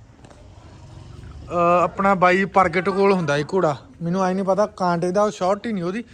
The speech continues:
ਜਾਂ ਵੀ ਸੀਤਾ ਰਾਮ ਵਾਲੇ ਕੋਈ ਇਦਾਂ ਦਾ ਨੇਮ ਸੀ ਘੋੜੇ ਦਾ, ਉਹਦੀ ਪੋਤੀ ਆ ਜਾਂਦੀ ਆ। ਹਰਿਆਣੇ ਚ ਡਵਰੀ,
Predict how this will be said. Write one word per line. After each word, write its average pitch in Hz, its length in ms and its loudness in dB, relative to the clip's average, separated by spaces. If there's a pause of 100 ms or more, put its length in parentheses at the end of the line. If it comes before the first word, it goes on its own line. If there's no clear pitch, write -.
(380)
ਜਾਂ 208 240 0
ਵੀ 214 120 -2
ਸੀਤਾ 185 380 -2
ਰਾਮ 170 180 -4
ਵਾਲੇ 165 200 -4 (180)
ਕੋਈ 165 180 -2
ਇਦਾਂ 160 240 -4
ਦਾ 160 80 -4
ਨੇਮ 156 220 -6
ਸੀ 165 120 -10
ਘੋੜੇ 175 260 -4
ਦਾ, 170 80 -2
ਉਹਦੀ 190 300 -4
ਪੋਤੀ 175 400 -4
ਆ 175 120 2
ਜਾਂਦੀ 202 220 -2
ਆ। 240 60 -2 (1000)
ਹਰਿਆਣੇ 196 400 4
ਚ 196 100 0
ਡਵਰੀ, 202 640 2